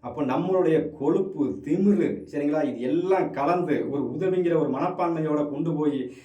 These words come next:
சரி நம்ம வீட்டுல இருந்தா இருக்கு, இருக்கிறத விட அங்க இருந்தா சேஃப்டியே அப்படின்னு சொல்லி நம்ம கொண்டு போய் கொடுக்க வச்சு, நம்ம எப்போ கொடுக்குறோமோ அதுக்கப்புறம் தான் அவங்க பத்து, இருபது பவுன் நகை செஞ்சு அவங்க பிள்ளைய கல்யாணத்தை முடிச்சு கொடுக்குறாங்க.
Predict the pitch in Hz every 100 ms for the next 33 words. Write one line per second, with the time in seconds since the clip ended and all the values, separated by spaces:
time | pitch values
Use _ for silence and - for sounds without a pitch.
0 | - - 160 127 170 196 208 208 180 185
1 | 185 165 160 160 160 175 170 170 143 170
2 | 170 165 165 151 156 147 156 - 156 151
3 | 170 139 147 160 170 170 175 156 143 165
4 | 170 143 123 - 143 120 - - - 165
5 | 185 180 185 226 196 190 196 190 190 165
6 | 185 170 185 180 160 160 160 160 156 160
7 | 160 151 165 170 - - 165 160 170 156
8 | 151 151 139 - 123 117 107 101